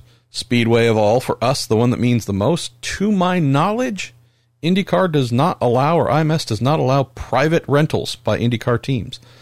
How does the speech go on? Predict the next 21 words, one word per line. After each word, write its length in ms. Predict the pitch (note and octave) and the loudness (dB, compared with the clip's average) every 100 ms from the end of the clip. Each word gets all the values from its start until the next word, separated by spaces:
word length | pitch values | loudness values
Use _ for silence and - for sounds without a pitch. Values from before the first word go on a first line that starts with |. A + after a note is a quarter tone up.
| - _ | -20 _
There 180 | G#2+ A2 | -2 2
are 180 | A2 A2 | 2 0
the 180 | G#2 - | -2 -2
open 300 | B2+ D#3+ D#3+ | 0 0 0
tests, 600 | - F#3 - - - - _ _ _ _ | 2 0 -2 -10 -12 -14 _ _ _ _
uh, 340 | G2+ G#2 G2+ | -4 0 0
where 320 | G2 G2 G2+ G2 | 0 0 0 0
all 300 | G2+ A#2 A#2+ | 2 2 0
teams 560 | - B2 B2+ D3+ D3 - | -2 -2 0 0 -4 -2
are 200 | A2 A2+ | 0 2
invited. 640 | G#2+ G2+ G#2+ C#3+ F3+ E3+ - _ _ _ _ - | 0 0 2 2 2 -2 -8 _ _ _ _ -8
Uh, 200 | A2 G#2 | -2 0
there 220 | G#2 G#2+ | 2 2
are 60 | G#2+ | 2
no 160 | B2+ | 2
private 680 | C#3 - - F3 F3 B2 - | 0 -6 -2 2 2 0 -4
tests 460 | - F2+ - - - | -2 -2 -2 -10 -4
that 180 | G#2 | -2
I'm 140 | F#2+ G2+ | 0 0
aware 440 | G2 G#2+ C3 F#2+ | -2 0 2 2
of, 280 | D2 G2 - | 0 -4 -8